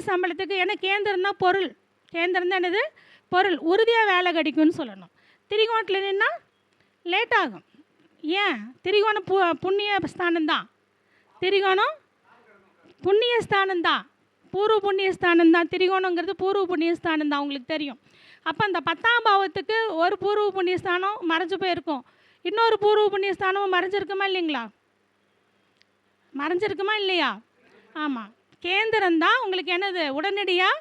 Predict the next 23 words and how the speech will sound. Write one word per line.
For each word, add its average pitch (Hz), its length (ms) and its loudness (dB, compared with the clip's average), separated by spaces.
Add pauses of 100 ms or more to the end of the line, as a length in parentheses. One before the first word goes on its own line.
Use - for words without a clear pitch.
(460)
இது 330 200 -4
வேலை 392 300 2
கிடைக்கும் 370 480 0
அப்படிங்கிறது 320 480 0
சொல்லணும். 302 180 -8
அப்ப 277 220 -8 (120)
திரிகோணத்தை 427 420 -2
நின்னுருச்சு, 359 540 -2
நிறைய 359 340 -4
பேர் 359 140 -4
என்ன 339 160 2
சொல்லுவாங்க? 330 540 -2 (320)
"கிடைக்கும், 415 340 -2
போயிட்டு 381 360 0
வாங்கன்னு" 330 240 2
சொல்லுவாங்க. 233 500 -6 (260)
ஆனா 339 200 2
கே-, 339 260 -2
திரிகோணத்தை 403 440 2
நின்னுருச்சுன்னா 339 640 -2
அந்த 311 220 -4
ப-, 294 120 -6
அந்த 311 300 2